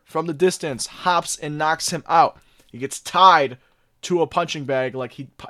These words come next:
tied Peter up to a punching bag in Spider-Man Into the Spider-Verse,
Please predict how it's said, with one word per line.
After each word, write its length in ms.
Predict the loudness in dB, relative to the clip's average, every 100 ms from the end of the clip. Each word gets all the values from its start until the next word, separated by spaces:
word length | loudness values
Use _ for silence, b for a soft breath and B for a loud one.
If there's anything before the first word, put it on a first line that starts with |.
| -10
tied 280 | -6 -6 -6
Peter 300 | -8 -2 -2
up 160 | -2
to 100 | -6
a 40 | -6
punching 360 | -6 -8 -8
bag 300 | -4 -4 -4 b b b _
in 180 | -4 -4
Spider-Man 540 | -4 -2 -2 -2 -6
Into 200 | -8 -12
the 120 | -14
Spider-Verse, 680 | -4 -2 0 2 0 -2